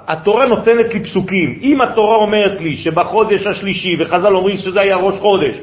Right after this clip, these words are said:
שהגיעו למדבר סיני, ושם היו נגד ההר, והם דורשים כאיש אחד בלב אחד, זאת אומרת שיש זמן מיוחד בשנה לזה. ובלי זה,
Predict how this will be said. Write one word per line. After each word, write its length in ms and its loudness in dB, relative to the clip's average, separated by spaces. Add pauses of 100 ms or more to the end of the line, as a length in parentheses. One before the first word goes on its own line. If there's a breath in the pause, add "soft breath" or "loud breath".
(340 loud breath)
שהגיעו 540 2
למדבר 1200 -2
סיני, 440 -4
ושם 480 0
היו 420 2 (120)
נגד 480 0
ההר, 420 0 (200 loud breath)
והם 280 2
דורשים 440 0
כאיש 360 0
אחד 340 -2
בלב 260 2
אחד, 320 -2 (220 loud breath)
זאת 120 -12
אומרת 180 -2
שיש 220 0
זמן 460 0 (120)
מיוחד 680 4 (120)
בשנה 320 -2
לזה. 260 -8 (3000 loud breath)
ובלי 460 4
זה, 180 2